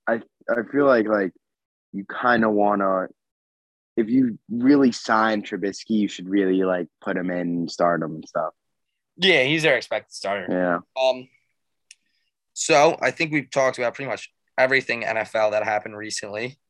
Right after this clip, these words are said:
Speaker 2: unless I'm missing something. But on to the N H L, the awards, or awards and trophies.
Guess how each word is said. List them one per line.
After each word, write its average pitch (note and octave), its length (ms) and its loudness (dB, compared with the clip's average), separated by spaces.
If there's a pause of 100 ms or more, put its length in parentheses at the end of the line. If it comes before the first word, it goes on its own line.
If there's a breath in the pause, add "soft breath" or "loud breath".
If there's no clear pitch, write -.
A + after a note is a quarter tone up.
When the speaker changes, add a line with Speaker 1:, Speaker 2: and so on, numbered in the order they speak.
(460)
Speaker 2:
unless A#2 160 -4
I'm G#2 140 -4
missing F#2+ 260 -8
something. G2+ 400 -10 (720 loud breath)
But C3+ 260 4 (240)
on D#3 220 4
to D#3+ 100 -10
the - 220 -4
N C#3 140 2
H C3+ 200 -4
L, A2 340 0 (1160 soft breath)
the C#3 180 -4
awards, C#3 720 0 (320)
or A#2 120 -8
awards C3+ 500 0
and F#2+ 220 -10
trophies. C3 640 -2